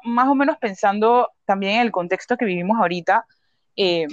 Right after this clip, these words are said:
eh, que quizás ya no ocupamos tantas cosas como antes, eh, eh, a nivel así exterior, pero creo que a nivel interior es bien importante tener esto bien claro para que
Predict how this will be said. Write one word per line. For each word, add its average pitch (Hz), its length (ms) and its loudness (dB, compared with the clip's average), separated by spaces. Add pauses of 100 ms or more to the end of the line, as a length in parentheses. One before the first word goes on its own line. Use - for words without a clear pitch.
(260)
eh, 165 340 -2
que 196 120 -2
quizás 185 460 0
ya 202 200 2
no 226 180 4
ocupamos 208 760 0 (460)
tantas 208 440 0
cosas 233 340 -2
como 175 300 0
antes, 226 500 -2 (380)
eh, 165 680 2
eh, 170 360 0
a 185 100 0
nivel 185 280 2
así 202 180 -2
exterior, 220 720 0
pero 185 220 0
creo 202 240 0
que 208 220 -2
a 196 120 0
nivel 180 420 -2
interior 202 440 0
es 220 100 0
bien 214 140 -2
importante 208 400 -4
tener 175 220 0
esto 190 180 -4
bien 202 200 -4
claro 220 280 0
para 180 180 0
que 170 200 -8